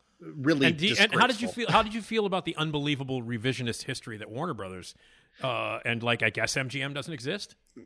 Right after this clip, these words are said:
Speaker 1: Yeah, that
Speaker 2: Is,
Speaker 1: was,
Speaker 2: is
Speaker 1: that was
Speaker 2: that
Speaker 1: also strange. That was strange. The way I rationalized that was that once Disney was giving itself a commercial, they had to give other people a commercial too. But
Speaker 2: Yeah.
Speaker 1: it was still,
Speaker 2: Yeah.
Speaker 1: it was bad. It was not, it was not good. <laughs>
Speaker 2: And not that, not that, you know, not that Warner Brothers doesn't deserve,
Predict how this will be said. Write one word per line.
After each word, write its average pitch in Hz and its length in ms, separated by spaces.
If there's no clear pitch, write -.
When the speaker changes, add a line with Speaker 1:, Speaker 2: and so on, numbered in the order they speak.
Speaker 1:
Yeah, 147 260
that 135 140
Speaker 2:
Is, 131 60
Speaker 1:
was, 127 140
Speaker 2:
is 120 100
Speaker 1:
that 135 160
was 113 80
Speaker 2:
that 131 80
Speaker 1:
also 120 240
strange. 113 420
That 180 220
was 262 100
strange. 156 680
The 151 100
way 180 160
I 190 60
rationalized 139 720
that 143 180
was 131 220
that 123 160
once 120 280
Disney 127 300
was 117 160
giving 117 240
itself 113 380
a 123 40
commercial, 120 480
they 110 140
had 117 180
to 107 60
give 107 160
other 110 240
people 120 240
a 110 60
commercial 117 560
too. 185 440
But 175 160
Speaker 2:
Yeah. 302 120
Speaker 1:
it 226 40
was 147 120
still, 123 320
Speaker 2:
Yeah. - 80
Speaker 1:
it 147 60
was 131 120
bad. 95 340
It 123 120
was 113 160
not, 101 320
it 123 60
was 101 120
not 98 180
good. - 300
<laughs> - 180
Speaker 2:
And 196 120
not 294 180
that, 226 240
not 240 220
that, 262 180
you 220 100
know, 196 100
not 220 200
that 233 80
Warner 214 220
Brothers 156 260
doesn't 139 240
deserve, 120 580